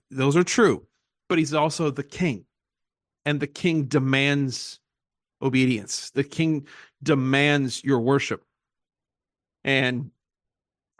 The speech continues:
when you don't teach these kinds of things, you create hard-hearted people. But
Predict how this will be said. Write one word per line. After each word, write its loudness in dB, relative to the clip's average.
when -2
you 0
don't 0
teach -8
these 0
kinds 0
of -2
things, -2
you 0
create 2
hard-hearted 0
people. -6
But -2